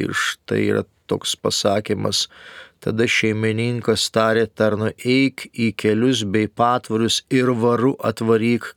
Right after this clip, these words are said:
kad mano namai būtų pilni.“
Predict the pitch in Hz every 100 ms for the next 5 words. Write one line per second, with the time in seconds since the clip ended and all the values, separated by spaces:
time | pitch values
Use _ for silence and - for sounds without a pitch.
0 | - - 117 120 117 113 113 107 107 113
1 | 113 98 104 - 98 - 110 110 110 107
2 | 95